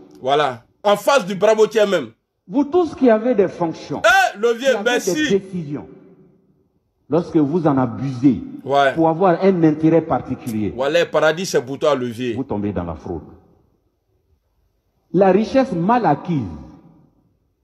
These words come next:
Speaker 2: constitue une barrière
Speaker 1: Voilà, il y a de hargina qu'on a le vieux.
Speaker 2: devant l'acceptation de vos œuvres que vous allez faire avec l'argent mal acquis. Vous prenez la, votre argent mal acquis, votre richesse, l'autre argent volé, vous allez à la Mecque.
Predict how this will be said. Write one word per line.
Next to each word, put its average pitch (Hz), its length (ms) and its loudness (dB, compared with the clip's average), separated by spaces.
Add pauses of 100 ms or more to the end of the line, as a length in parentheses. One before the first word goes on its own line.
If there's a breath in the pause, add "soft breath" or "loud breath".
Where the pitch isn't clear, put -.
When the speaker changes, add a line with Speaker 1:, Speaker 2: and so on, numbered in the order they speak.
(240)
Speaker 2:
constitue 226 540 0
une 240 260 2 (100)
barrière 165 580 4
Speaker 1:
Voilà, 147 360 0
il 180 80 -4
y 226 40 -2
a 214 40 -2
de 175 80 -2
hargina 143 460 -4
qu'on 127 180 -6
a 120 40 -6
le 113 120 -6
vieux. 170 120 6
Speaker 2:
devant 220 200 -4
l'acceptation 180 800 -6
de 143 140 -2
vos 151 180 0 (140)
œuvres 117 300 0
que 131 60 -4
vous 123 220 -6
allez 113 160 -4
faire 98 340 -8
avec 123 220 -8
l'argent 107 320 -6
mal 104 220 -4
acquis. - 220 -10 (280 loud breath)
Vous 262 160 2
prenez 254 340 4
la, 247 180 2
votre 220 280 -6
argent 196 340 -2
mal 202 260 0
acquis, 175 380 -2 (400)
votre 233 280 0
richesse, 196 500 0 (120)
l'autre 220 240 0
argent 175 320 0
volé, 170 360 4
vous 214 180 -4
allez 208 160 4
à 190 100 4
la 151 140 2
Mecque. 226 260 -2